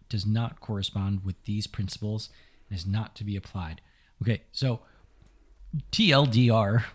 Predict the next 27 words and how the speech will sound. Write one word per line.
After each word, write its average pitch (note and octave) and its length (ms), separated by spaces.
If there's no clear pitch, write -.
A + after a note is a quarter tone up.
<laughs> A#2 260
too C#3+ 120
long B2 200
didn't G#2+ 200
read, A2 300
there G#3 100
was D3 140
a B2 60
directive G#2+ 520
from - 280
Hitler B2+ 300
to A#2 160
just G2+ 220
basically G2+ 420
kill G#2+ 280
fifty A#2+ 340
to G#2+ 160
a G2+ 60
hundred G2+ 420
for - 200
every A#2 240
single G#2+ 320
one G2 400
German F#2+ 340
soldier F#2 360
who F#2 140
died. - 300